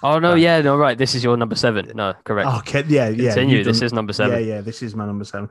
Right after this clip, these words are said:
Speaker 2: Um, but the album is, it's called This Is the Six. Uh, I really
Speaker 1: It
Speaker 2: like
Speaker 1: is.
Speaker 2: the concept as well, because the idea of This Is the Six is that there's five members of While She Sleeps, and the sixth member is the While She Sleeps community. So that's some, so thi-,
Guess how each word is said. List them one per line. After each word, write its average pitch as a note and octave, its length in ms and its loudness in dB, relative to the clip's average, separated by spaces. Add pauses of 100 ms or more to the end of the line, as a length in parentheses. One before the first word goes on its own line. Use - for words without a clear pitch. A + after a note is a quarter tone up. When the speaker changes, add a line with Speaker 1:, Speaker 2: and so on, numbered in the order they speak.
(380)
Speaker 2:
Um, A2 360 -2
but A2+ 80 -6
the B2+ 80 0
album A#2+ 420 0
is, G2 220 -12
it's G2+ 160 -10
called G2+ 320 -10
This A2 160 -8
Is G2+ 100 -8
the - 80 -16
Six. - 560 -8
Uh, G2+ 400 -8
I G#2 60 -8
really B2+ 180 0
Speaker 1:
It B2+ 40 2
Speaker 2:
like G#2 180 2
Speaker 1:
is. A2 40 -6
Speaker 2:
the - 80 -14
concept D3 580 -2
as A2+ 120 -10
well, B2+ 320 -2
because A#2 380 -8
the A2+ 80 -4
idea A2+ 340 -2
of G#2+ 80 -4
This G#2+ 220 -12
Is G2 80 -18
the - 80 -18
Six - 560 -8
is G#2+ 340 -4
that A2 80 -10
there's - 100 -12
five A#2 300 -2
members G#2+ 260 -2
of G#2 120 -8
While G#2 160 -6
She G#2+ 160 -14
Sleeps, D3 420 -6
and A2+ 100 -4
the G#2 60 -6
sixth - 460 -8
member G#2+ 420 -4 (540)
is A#2+ 340 -2
the A2+ 100 -2
While A2 220 -2
She A2 140 -18
Sleeps A2+ 320 -12
community. A2+ 580 -6
So - 160 -6
that's C3+ 200 -2
some, - 300 -6
so - 140 -4
thi-, A3+ 240 -4